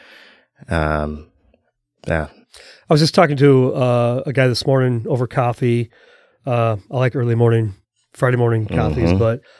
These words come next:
Speaker 2: we're talking about the word, you know, it says, "Seek first His kingdom and His
Speaker 1: Yeah.
Speaker 2: righteousness, and all these things will be added unto you."
Speaker 1: Mm.
Speaker 2: I heard recently in a message, it says seek. It doesn't say find.
Speaker 1: Mm.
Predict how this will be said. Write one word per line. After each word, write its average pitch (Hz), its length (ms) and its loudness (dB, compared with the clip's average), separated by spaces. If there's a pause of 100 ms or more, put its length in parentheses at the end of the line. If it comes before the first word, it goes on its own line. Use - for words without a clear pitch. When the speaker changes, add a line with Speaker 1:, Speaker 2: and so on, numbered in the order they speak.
(520)
Speaker 2:
we're 151 80 2
talking 202 200 4
about 175 120 4
the 147 60 4
word, 131 260 4
you 127 80 -2
know, 123 240 0 (180)
it 143 80 -4
says, 123 220 0
"Seek 151 260 0
first - 320 2
His 143 240 2
kingdom 135 480 0
and 113 100 0
His 110 120 0
Speaker 1:
Yeah. 120 60 -2
Speaker 2:
righteousness, 127 680 -2 (520)
and 123 100 -2
all 120 80 2
these 113 220 -2
things 117 160 -2
will 117 60 -4
be 117 200 -6
added 120 260 -4
unto 117 180 -4
you." 113 260 -6 (200)
Speaker 1:
Mm. 76 320 -8 (280)
Speaker 2:
I 127 100 -4
heard 160 200 2
recently 127 640 2
in 127 140 -2
a 117 40 -2
message, 117 500 -4 (520)
it 107 40 -10
says 143 200 2
seek. 170 420 0
It 151 60 -8
doesn't 196 220 0
say 160 140 0
find. 120 540 -2
Speaker 1:
Mm. 80 380 -8